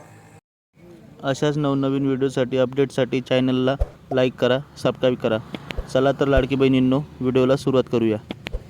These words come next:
लाडकी बहीण या योजनेच्या संदर्भात अत्यंत महत्त्वाची अपडेट आणि या अपडेटमुळे प्रचंड आणि जे पात्र लाभार्थी आहेत,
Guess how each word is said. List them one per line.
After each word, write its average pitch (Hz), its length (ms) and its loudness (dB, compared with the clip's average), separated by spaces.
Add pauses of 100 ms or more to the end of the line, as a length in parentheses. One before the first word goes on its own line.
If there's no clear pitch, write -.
(1300)
लाडकी 131 460 -4
बहीण 139 320 -2
या 139 160 -2
योजनेच्या 135 560 0
संदर्भात 127 520 0 (160)
अत्यंत 143 460 -6
महत्त्वाची 127 800 -2 (1200)
अपडेट 131 460 -4 (240)
आणि 139 500 -2
या 143 240 4
अपडेटमुळे 135 640 -2
प्रचंड 135 640 -4 (1080)
आणि 143 280 -6
जे 139 160 0
पात्र 139 400 0
लाभार्थी 131 480 0
आहेत, 123 280 -2